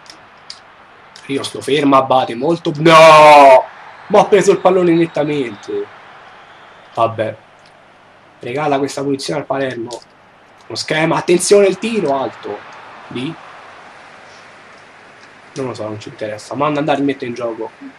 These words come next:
Balzaretti. Avanza Balzaretti. Destro. Osvaldo, Osvaldo.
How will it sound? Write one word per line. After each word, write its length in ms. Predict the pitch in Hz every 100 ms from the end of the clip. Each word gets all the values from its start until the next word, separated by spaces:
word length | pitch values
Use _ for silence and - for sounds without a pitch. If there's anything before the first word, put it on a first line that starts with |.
| -
Balzaretti. 680 | 139 135 135 127 - 113 113 - - - - _ _ _ _ _ _ - - _ _ _ _ _ _ _ _ _ _
Avanza 320 | 110 123 123
Balzaretti. 640 | 120 117 120 117 - 117 113 _ _ _ - _ _ - - - - _ - - - - - _ _ _ _ _ _ _ _ _ - - -
Destro. 480 | 123 - 131 107 - - - - - - - - - - - - -
Osvaldo, 720 | 147 107 120 123 110 117 120 -
Osvaldo. 1000 | 120 113 131 139 127 135 147 151 156